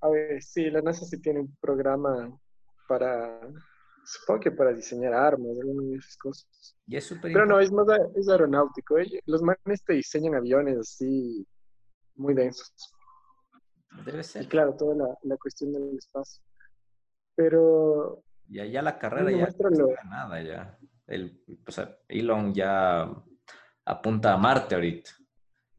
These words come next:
Speaker 2: Ah, creo que es-,
Speaker 1: Claro.
Speaker 2: ahorita en este mo-, o sea, bueno, en esta semana, en estas últimas semanas lanzaron el Starlink,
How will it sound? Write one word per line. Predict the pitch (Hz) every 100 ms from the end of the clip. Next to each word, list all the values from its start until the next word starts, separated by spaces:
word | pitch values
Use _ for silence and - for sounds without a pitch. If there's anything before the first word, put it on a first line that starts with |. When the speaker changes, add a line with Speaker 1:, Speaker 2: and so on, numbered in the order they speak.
| -
Speaker 2:
Ah, | - 98 -
creo | 101
que | 101
es-, | - -
Speaker 1:
Claro. | 107 104
Speaker 2:
ahorita | 101 113 - 120 98
en | 113
este | 113 - 117
mo-, | 120 110
o | 98 104 98
sea, | - 107
bueno, | - 104 104
en | 104
esta | 107 117
semana, | 113 104 123 117
en | 107
estas | 98 101
últimas | 104 104 110 110
semanas | 110 120 123 107
lanzaron | 98 - 107 107 101
el | 90 85 78 71
Starlink, | - 104 104 95 104 131 101